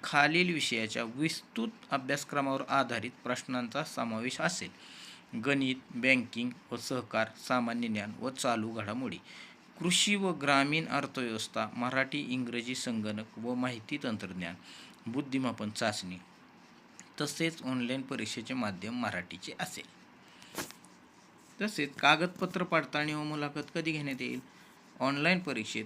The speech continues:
प्राप्त होणाऱ्या गुणांच्या गुणानुक्रमे उपरोक्त नमूद पद संख्येच्या वन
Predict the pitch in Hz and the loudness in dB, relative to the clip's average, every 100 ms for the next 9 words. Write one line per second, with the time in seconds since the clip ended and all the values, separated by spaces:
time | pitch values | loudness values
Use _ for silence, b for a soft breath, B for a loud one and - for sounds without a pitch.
0 | - 143 147 - 127 113 110 110 113 123 | -4 -6 -4 -4 -2 -2 -2 -2 -2 -2
1 | 117 110 107 110 123 139 127 117 95 92 | -2 -2 -4 0 2 2 0 -2 -2 -2
2 | 92 - 127 - 151 147 - 139 113 110 | -6 -12 -12 -6 -6 -4 -4 -2 0 -2
3 | 110 - 117 107 127 117 113 107 - 95 | -4 -4 -2 -2 -4 -4 -2 -4 -2 -6
4 | 95 120 147 | -6 -4 -4